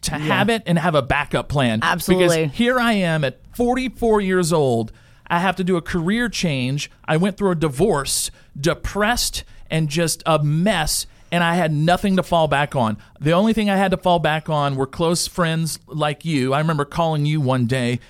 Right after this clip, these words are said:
Speaker 1: and I was walking the dog,
Speaker 2: Yeah.
Speaker 1: and I started crying on
Speaker 2: I
Speaker 1: the phone.
Speaker 2: know.
Speaker 1: Uh, and my family, God bless my, my mom and my dad, who have, uh,
Speaker 2: They've been a
Speaker 1: helped me
Speaker 2: huge
Speaker 1: out.
Speaker 2: help.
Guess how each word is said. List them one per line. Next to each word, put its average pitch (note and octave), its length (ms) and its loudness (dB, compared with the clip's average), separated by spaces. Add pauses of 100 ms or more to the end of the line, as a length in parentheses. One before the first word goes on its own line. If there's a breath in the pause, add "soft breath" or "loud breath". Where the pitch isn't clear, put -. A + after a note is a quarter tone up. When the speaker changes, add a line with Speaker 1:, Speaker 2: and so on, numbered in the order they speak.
(240 soft breath)
Speaker 1:
and C#3+ 340 2
I D#3 140 0
was C#3+ 160 -2
walking C#3 460 -2
the C3 80 -2
dog, C3+ 340 2
Speaker 2:
Yeah. D#3 220 0
Speaker 1:
and D3+ 100 -2
I D#3 140 4
started C#3 260 -2
crying E3 440 2
on E3+ 200 4
Speaker 2:
I - 40 2
Speaker 1:
the D3+ 80 -2
phone. - 20 -
Speaker 2:
know. D3 460 4 (240 loud breath)
Speaker 1:
Uh, C#3 380 2
and D#3+ 360 0
my D3+ 240 2
family, D#3+ 360 0
God C#3 240 -2
bless C#3+ 320 0
my, B2 440 2
my C3 240 2
mom B2+ 560 2
and B2+ 120 0
my A#2+ 120 0
dad, B2 360 -2
who A2+ 120 0
have, A2+ 180 -2
uh, A2+ 120 0
Speaker 2:
They've - 80 2
been - 20 0
a D#3+ 40 4
Speaker 1:
helped C#3+ 180 2
me B2+ 80 2
Speaker 2:
huge B2 80 2
Speaker 1:
out. A#2+ 60 4
Speaker 2:
help. A#2 200 2